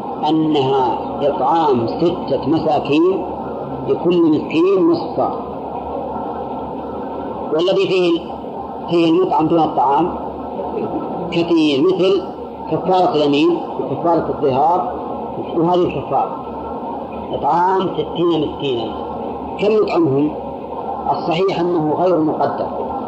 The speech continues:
الصحيح أنه غير مقدر. أما المشهور من المذهب فإنه مقدر، المشهور من المذهب مقدر بمد طعام من البر ومن غيره نصف صاع.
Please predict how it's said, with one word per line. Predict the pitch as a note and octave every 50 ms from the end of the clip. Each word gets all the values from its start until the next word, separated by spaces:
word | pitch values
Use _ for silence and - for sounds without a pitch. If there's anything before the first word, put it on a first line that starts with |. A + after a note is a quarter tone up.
| - - - - - - - - - - - -
الصحيح | - - C3+ C3+ C3+ D3+ D#3+ E3 F3 E3+ - - - - -
أنه | C#3+ D3+ D3+ C#3+ C3+ C#3+
غير | D#3+ F3+ E3+
مقدر. | D#3+ D3 B2+ - C#3+ C3 B2+ C3 B2+ B2 A2+ - - - - - - - - - - - - D#3+
أما | F#3 F#3+ F#3+ F#3
المشهور | F3+ E3+ E3 - F3+ F3
من | E3 D#3
المذهب | D3+ D3 D#3 D#3+ E3+ F#3 F#3
فإنه | D#3+ - D#3 E3+ F3 D#3 D3 D3 D#3 D#3
مقدر، | D3+ - - - - - A2+ - - - - - - - - - - - - - - -
المشهور | B2+ C3+ C3+ - - E3
من | E3+ D#3+
المذهب | D3+ D#3+ E3+ E3+ E3
مقدر | E3 D#3 C#3+ - - E3+ - C#3+ E3 D3
بمد | C#3 D#3 E3 F3 E3 - E3+ E3+ -
طعام | D3+ C#3 C3+ - - - F#3 F#3+ G#3 - - - - - - - - - - - - -
من | D3+ D#3+ E3
البر | E3 - - D#3+ C#3+ - - - - - - - - - - - - - - - - - - - - - - -
ومن | D#3 E3+ E3 D#3+
غيره | E3 E3+ F3 F3+ F#3 G3+ G#3 F3 D#3 - - - - - - - - D#3+ D#3+ D3 C#3+ C#3+ - -
نصف | E3+ F3+ E3 - - -
صاع. | D3 C#3+ A#2+